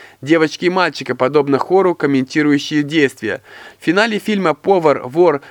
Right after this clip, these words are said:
его жена и его, ее любовник, тысяча девятьсот восемьдесят девять, обнаженный труп мужчины, поджаренный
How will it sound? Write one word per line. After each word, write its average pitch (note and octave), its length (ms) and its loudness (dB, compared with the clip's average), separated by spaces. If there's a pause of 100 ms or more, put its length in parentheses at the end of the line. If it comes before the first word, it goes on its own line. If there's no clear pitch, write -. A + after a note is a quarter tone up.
(100)
его C#3+ 220 2
жена D3+ 320 0
и C3+ 160 -6
его, C#3 460 2
ее D3 260 2
любовник, G#3 640 0 (320)
тысяча F#3+ 220 -4
девятьсот F#3 300 -4
восемьдесят F3+ 400 -4
девять, E3 300 0 (200)
обнаженный E3+ 640 0
труп D3+ 280 0
мужчины, G3+ 480 -2
поджаренный D3 800 0